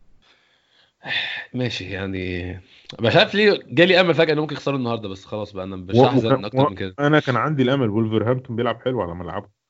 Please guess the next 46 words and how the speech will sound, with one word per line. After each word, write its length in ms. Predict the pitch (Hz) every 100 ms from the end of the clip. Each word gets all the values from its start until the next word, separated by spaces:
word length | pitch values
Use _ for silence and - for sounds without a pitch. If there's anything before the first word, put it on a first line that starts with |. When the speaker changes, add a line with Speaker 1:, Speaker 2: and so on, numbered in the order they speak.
| _ _ _ -
Speaker 2:
أم، 460 | 104 101 110 101 95 98 101
بس 140 | 104 -
خلاص 280 | - 156 -
بقى 180 | -
هنعمل 280 | 110 110 107
ايه 100 | 113
يعني، 180 | 101 92
في 120 | 107
حاجات 300 | 107 107 - 101
مش 300 | 90 - 92
بتاع، 260 | 95 123 123
بس 200 | 123 135
يعني 180 | 127
خلينا 200 | 123 123 139
Speaker 1:
مش 40 |
Speaker 2:
نطلع 220 | 143 117 123
Speaker 1:
بإيدينا. 120 | 120 127
Speaker 2:
بالايه، 140 | 135 - - - - - 117
خلينا 200 | 131 143
نطلع 280 | 147 135
بال-، 220 | 113 113 113
بال-، 340 | 110 110 101
بالانتصار 520 | 110 107 104 - 135
الس-، 160 | 131 117
الصغير 680 | 101 113 110 117 107 123 127
اللي 120 | 110
عندنا، 240 | 104 123 127
ان 120 | 113
ماني 260 | 120 123 120
ممكن 260 | 120 113
ما 100 | 104
يلعبش 320 | 98 104 -
ماتشين 300 | 101 98 98
ولا 200 | 90 85
حاجه، 160 | - _ _ _ _
ده 120 | 110
في 100 | 110
حد 160 | 127 117
ذاته 220 | 110 117
انتصار. 400 | 104 95 90 87
يا 60 | 95
سلام 320 | - 107 123
بقى 140 | 120 113
لو 120 | 107
ايه، 160 | 117
Speaker 1:
لا، 260 | 160 160